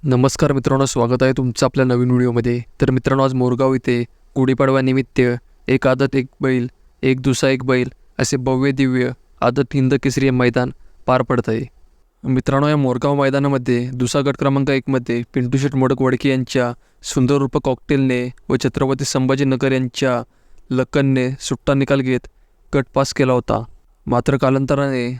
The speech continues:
दुसरा सेमी क्रमांक दोनमध्ये सुंदर उर्फ कॉकटेलची व छत्रपती संभाजीनगर यांच्या लखनची गाडी फॉल झाल्यामुळे गाडीला पराभव स्वीकारावा लागला आहे.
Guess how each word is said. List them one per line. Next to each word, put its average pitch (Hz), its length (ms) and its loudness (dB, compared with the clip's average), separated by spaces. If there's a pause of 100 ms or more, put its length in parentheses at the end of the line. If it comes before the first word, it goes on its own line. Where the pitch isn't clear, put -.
दुसरा 135 240 -2
सेमी 135 260 -2
क्रमांक 135 360 0
दोनमध्ये 131 720 0 (200)
सुंदर 135 280 -2
उर्फ 139 320 -2
कॉकटेलची 127 680 -2 (120)
व - 160 0
छत्रपती 135 400 -2
संभाजीनगर 135 680 0
यांच्या 127 420 -2 (360)
लखनची 131 560 -2
गाडी 127 360 0 (340)
फॉल 135 260 2
झाल्यामुळे 135 600 0 (420)
गाडीला 131 420 2 (320)
पराभव 135 300 0
स्वीकारावा 127 420 0
लागला 123 260 2
आहे. 117 260 -4